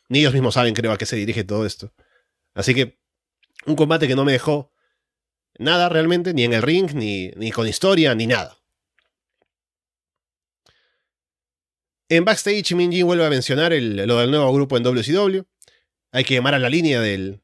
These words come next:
de la empresa para que te cuenten qué pasa. Y luego viene la entrevista con Harlem Heat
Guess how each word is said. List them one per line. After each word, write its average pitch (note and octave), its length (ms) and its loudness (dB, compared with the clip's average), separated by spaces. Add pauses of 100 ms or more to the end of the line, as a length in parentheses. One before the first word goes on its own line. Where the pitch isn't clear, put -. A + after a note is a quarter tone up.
de A2 100 -4
la G#2+ 80 0
empresa C3+ 340 0
para G#2+ 160 0
que G2+ 120 -4
te G2+ 100 -4
cuenten C3+ 380 0
qué A2+ 100 -4
pasa. D#3+ 320 -2 (1300)
Y G3+ 100 0
luego B3+ 200 2
viene B3 160 0
la G#3+ 60 2
entrevista F#3 400 0
con E3 160 0
Harlem E3+ 280 -2
Heat - 380 -4